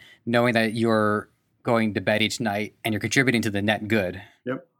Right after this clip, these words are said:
Speaker 2: And, and I would say even maybe that's exactly right, like, having a value-adding, problem-solving mindset. But even maybe a step further is to be, how can I have an impact on people? Kinda, that, that's one of the things that you look at e-commerce or even something like accounting, like what I do,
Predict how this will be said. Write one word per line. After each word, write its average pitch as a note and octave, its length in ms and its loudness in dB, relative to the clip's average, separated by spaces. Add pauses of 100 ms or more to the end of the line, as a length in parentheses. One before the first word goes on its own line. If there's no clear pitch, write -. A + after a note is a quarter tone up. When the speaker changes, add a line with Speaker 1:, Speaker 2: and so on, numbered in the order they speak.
(140)
Speaker 2:
And, D3 100 2
and C#3+ 160 0
I C3 60 2
would C3 120 2
say C#3+ 200 4
even B2+ 240 4
maybe B2+ 260 4
that's C3+ 240 4
exactly A#2+ 380 4
right, A#2+ 120 4
like, A#2 120 0
having B2+ 260 4
a A#2 240 2 (520)
value-adding, A#2 1000 2
problem-solving A2+ 760 2
mindset. A2+ 480 2
But B2 80 2
even C#3 180 6
maybe A#2+ 220 4
a A2 40 2
step - 300 0
further B2 260 4
is A#2+ 100 2
to A#2 80 -4
be, A2+ 300 2 (420)
how C3+ 140 4
can C3 160 2
I A#2 80 2
have A#2+ 160 2
an A2+ 80 2
impact A#2 340 0
on G2 100 -4
people? G2 340 -4
Kinda, D3 200 2 (140)
that, D3+ 160 4
that's D#3+ 160 4
one A#3+ 120 6
of G3 60 8
the D3+ 60 8
things D3 220 6
that B2+ 240 4
you B2 200 4
look C#3+ 160 2
at B2 60 4
e-commerce B2 560 0
or C3 60 2
even B2 120 2
something A#2 240 2
like G#2+ 140 -2
accounting, A#2 480 -4
like G2 140 -4
what A2 100 -2
I A#2 140 2
do, G2+ 280 -2